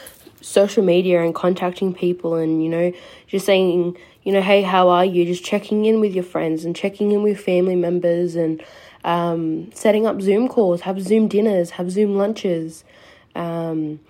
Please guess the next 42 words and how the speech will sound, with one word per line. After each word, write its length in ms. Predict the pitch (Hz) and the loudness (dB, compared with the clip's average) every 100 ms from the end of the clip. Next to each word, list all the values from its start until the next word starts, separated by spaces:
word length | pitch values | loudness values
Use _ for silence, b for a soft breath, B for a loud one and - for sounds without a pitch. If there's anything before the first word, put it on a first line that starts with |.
| B B B | B B B
I 100 | 175 | 0
think 160 | 208 | 0
that 100 | 190 | 2
was 100 | 202 | 0
a 60 | 185 | 0
massive 320 | 170 170 175 | -2 -4 -6
thing 160 | 180 170 | -4 -4
for 120 | 170 | -2
me, 300 | 165 180 170 | 2 2 2
was 320 | 156 156 156 _ | 0 -2 -4 _
when 160 | 180 175 | 0 0
my 100 | 170 | 0
friends 280 | 170 170 165 | -2 -2 -2
would 100 | 165 | -6
just 160 | 165 | -6
send 160 | - 165 | -4 -2
me 120 | 160 | -2
a 60 | 160 | -4
text 420 | - 170 170 - | -4 -6 -6 -10
saying, 320 | 165 160 160 | -4 -2 0
you 80 | 165 | 0
know, 140 | 170 | -2
"Hey, 180 | 175 190 | 0 0
how 200 | 202 180 | 0 0
are 180 | 175 190 | 0 0
you? 300 | 185 160 156 | 0 -2 -2
Do 60 | 160 B B | -6 B B
you 60 | 185 | 0
wanna 80 | 196 | 2
do 80 | 196 | 2
a 40 | |
Zoom 220 | 175 180 | 2 -2
call 180 | 180 208 | 0 -2
tonight, 420 | 208 220 214 220 | -2 -2 0 0
like, 260 | 208 175 - | 0 -4 -4
with 80 | 180 | -4
all 60 | |
the 100 | 170 | -2
girls?" 460 | 180 180 190 202 175 | 0 2 2 0 -2
And 180 | 165 160 B B B B B B | -4 -6 B B B B B B
I 140 | 190 | -2
think 540 | 190 220 214 196 - | 2 2 4 0 -6